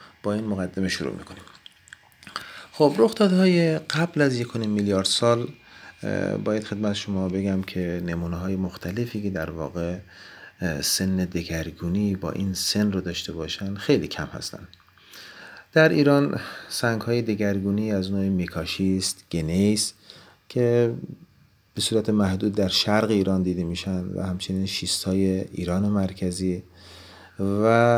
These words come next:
همچنین سنگ‌های با دگرگونی خفیف در غرب ارومیه، اه، گزارش شده. رخدادهایی که در طی زمان قبل از یک و نیم میلیارد سال موجب دگرگونی و چین‌خوردگی پوسته شدن،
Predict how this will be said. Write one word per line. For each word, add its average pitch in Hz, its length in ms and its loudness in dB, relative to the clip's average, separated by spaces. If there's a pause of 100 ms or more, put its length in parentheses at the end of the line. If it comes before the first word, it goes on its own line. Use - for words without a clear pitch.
(120)
همچنین 113 420 0
سنگ‌های 107 520 0
با 110 140 2
دگرگونی 98 920 0 (360)
خفیف 120 560 -2
در 95 160 0
غرب 92 640 -2
ارومیه، 92 680 2 (680)
اه، 87 260 0
گزارش 92 460 2
شده. 101 300 0 (720)
رخدادهایی 147 500 6
که 143 100 -4
در 135 240 2
طی 127 440 -2
زمان 113 440 0
قبل 120 340 -2
از 107 180 2
یک 98 200 -2
و 104 40 2
نیم 98 140 2
میلیارد 90 440 0
سال 107 300 0
موجب 90 420 0
دگرگونی 87 720 -2
و 98 140 0
چین‌خوردگی 85 720 -4
پوسته 90 340 -4
شدن، 98 420 0